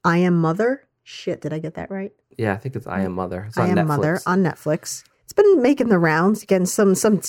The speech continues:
Speaker 1: you know, some tackety talk about it.
Speaker 2: Yeah.
Speaker 1: Um, what did you think?
Speaker 2: I thought this was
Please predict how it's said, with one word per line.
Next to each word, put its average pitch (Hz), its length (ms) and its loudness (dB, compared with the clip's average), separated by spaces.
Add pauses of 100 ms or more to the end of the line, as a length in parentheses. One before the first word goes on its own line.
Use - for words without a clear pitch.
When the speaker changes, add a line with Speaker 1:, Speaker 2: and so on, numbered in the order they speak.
Speaker 1:
you 226 140 -2
know, 190 180 2
some 202 200 2
tackety 190 440 0
talk 196 280 4
about 185 340 4
it. - 120 0 (120)
Speaker 2:
Yeah. 101 180 -2 (300)
Speaker 1:
Um, 190 560 2 (600)
what 392 280 4
did 427 280 -2
you 539 120 -8
think? - 500 -14
Speaker 2:
I 131 60 -2
thought 175 240 -2
this 175 200 -4
was 139 500 2